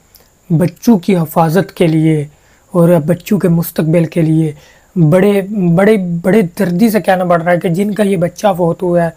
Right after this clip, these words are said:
तेरह से चौदह साल की उसकी उम्र है, और यकीन जाने कि वो एक लौता बेटा था उनका, एक अकेला अकेला बच्चा था उनका।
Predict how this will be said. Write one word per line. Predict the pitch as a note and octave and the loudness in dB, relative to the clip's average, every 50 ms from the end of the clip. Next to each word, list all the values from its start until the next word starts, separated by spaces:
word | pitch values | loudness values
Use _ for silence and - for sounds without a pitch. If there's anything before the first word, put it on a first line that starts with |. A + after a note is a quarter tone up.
| _ _ _ _ _ _ - | _ _ _ _ _ _ -2
तेरह | G#3 F#3+ F#3+ G#3 | 0 2 2 2
से | G#3 - G#3+ | 0 0 -4
चौदह | F3 - G#3+ G3 F#3 G3+ G#3+ | -4 -2 0 0 2 2 2
साल | G3+ - - F#3+ F#3 F3 E3 | 0 -2 -8 -10 -8 -8 -8
की | - F3 | -6 -6
उसकी | D#3+ - - - F3 | -8 -6 -2 -2 0
उम्र | E3 E3 F3 F3 | 0 2 2 2
है, | E3+ E3+ E3+ | 2 4 4
और | E3+ F3 F3 F3 F3 - - _ _ _ _ _ _ _ _ _ _ F#3 | 4 2 2 0 -4 -8 -20 _ _ _ _ _ _ _ _ _ _ 0
यकीन | F3 E3+ F3 - - G3+ A3 A3+ A#3+ G#3+ | 0 0 0 0 2 2 4 4 2 2
जाने | G3 F#3+ E3 D3+ D3+ D#3 D#3+ D#3+ - _ _ _ _ _ _ _ - | 0 0 0 0 -4 -6 -6 -8 -8 _ _ _ _ _ _ _ -4
कि | F#3+ | 0
वो | F3+ E3+ F3+ F#3 F#3 | 0 2 2 2 0
एक | F3+ F3+ F3 - | 0 -2 0 0
लौता | E3+ D#3 D3+ D#3 D3+ D3+ - G3 E3+ | 0 0 0 -2 -4 -4 -2 0 0
बेटा | D3 C#3 B2+ - - | 0 -2 -6 -10 -14
था | B2+ - - | -16 -16 -18
उनका, | - _ _ _ - _ _ _ _ - C4 | -20 _ _ _ -20 _ _ _ _ -4 -4
एक | G3 - | -4 -4
अकेला | _ _ - - B3 B3 A3+ | _ _ -2 0 2 2 2
अकेला | G3 E3+ E3+ D#3 D3+ | -2 -2 -4 -4 -4
बच्चा | C#3 C3+ - - - - | -6 -6 -10 -14 -20 -20
था | - _ - _ _ _ _ _ _ _ _ _ _ _ _ _ _ _ _ _ _ _ _ _ _ _ _ - - B3 | -20 _ -20 _ _ _ _ _ _ _ _ _ _ _ _ _ _ _ _ _ _ _ _ _ _ _ _ -10 -6 -2
उनका। | E3 D3+ C#3+ - - _ | -2 -2 -4 -6 -14 _